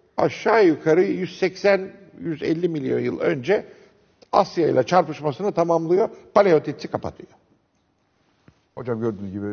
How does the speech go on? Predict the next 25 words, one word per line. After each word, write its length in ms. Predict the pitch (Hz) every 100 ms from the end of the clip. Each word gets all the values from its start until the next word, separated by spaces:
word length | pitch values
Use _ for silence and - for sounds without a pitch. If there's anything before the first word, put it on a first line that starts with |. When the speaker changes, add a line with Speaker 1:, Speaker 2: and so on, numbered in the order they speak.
| 101 104 -
Speaker 2:
felsefede 440 | 117 107 101 95
konuşuruz 540 | 87 87 85 85 76
biz. 120 | 82 80 _ _
Şeyde 240 | - 95 87
konu-, 240 | 85 82
ne, 60 | 90 90
ne, 360 | 87 113 113
böyle 160 | 113 104
bir 60 |
entelektüelim 580 | 107 92 98 92 - 80 80
yani. 1120 | 80 - - - _ _ - - _ - 202
<laughs> 580 | 208 190 - 202 - 170 170 - 208 - 175 190 - - _ _ _ _ _ -
Bu 140 | 202
akşamki 360 | 185 - 160 139
konumuzu 400 | 143 156 139 180
siz 240 | - 131
belirlediniz. 400 | 113 107 113 143
Benim 200 | 131 127
konuya 300 | 120 127 120
hiçbir 380 | 107 131 - 117
dahlim 360 | 120 117 113 117
yok. 260 | 139 151 135
Ee, 140 | 120
Speaker 1:
Ben 200 | 185 220
değil 160 | 240